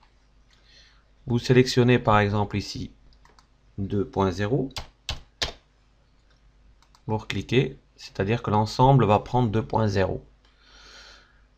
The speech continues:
Les photos, c'est pareil aussi, exactement, on a réglé ici sur quatre, on peut descendre naturellement les photos beaucoup plus bas. Voilà, on retrouve l'ensemble des photos qui sont réglées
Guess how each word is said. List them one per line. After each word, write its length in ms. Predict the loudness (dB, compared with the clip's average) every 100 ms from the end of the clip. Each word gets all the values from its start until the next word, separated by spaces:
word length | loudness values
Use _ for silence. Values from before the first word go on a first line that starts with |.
| _ _ _ _ _ 4
Les 180 | 6 6
photos, 380 | 4 2 2
c'est 100 | 0
pareil 380 | 2 2 4 2
aussi, 460 | 0 -2 -4 -4 -8 -6
exactement, 640 | -2 -4 -2 -2 0 0
on 80 | 0
a 80 | -2
réglé 260 | -2 -2
ici 220 | -2 -4
sur 260 | -6 -8 -4
quatre, 400 | -2 -2 -6 -20 _ -10
on 80 | -8
peut 160 | -4 -2
descendre 400 | -2 0 -2 -2
naturellement 480 | -8 -6 -2 0
les 100 | 0
photos 400 | -2 -4 0 0 -2 -8 -14 _ _ -8 -8 -12 _ _ _ -16 -16 _ _
beaucoup 260 | -4 -2 -2
plus 140 | -4
bas. 240 | -4 -6 -8 _ _ _ _ _ _ _ -6
Voilà, 280 | -2 -2 -4
on 100 | -8
retrouve 480 | -6 2 6 6 8
l'ensemble 640 | 10 10 8 2 2 2
des 100 | 2
photos 380 | 0 -2 0 -2
qui 80 | -2
sont 160 | -4
réglées 340 | -2 0 0